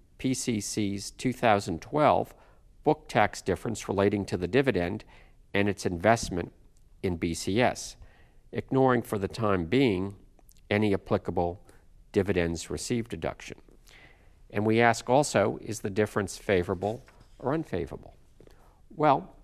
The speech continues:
there will be a ten thousand dollar unfavorable book tax difference. We start with the dividend received in two thousand twelve,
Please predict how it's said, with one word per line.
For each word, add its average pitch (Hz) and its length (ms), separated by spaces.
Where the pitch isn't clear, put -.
there 131 260
will 151 280
be 131 460
a 107 120
ten 151 360
thousand 123 520
dollar 104 460
unfavorable 101 840
book - 240
tax - 380
difference. - 580
We 117 100
start 135 420
with 120 180
the 110 60
dividend 110 540
received 104 440
in 101 140
two - 200
thousand 98 480
twelve, 95 520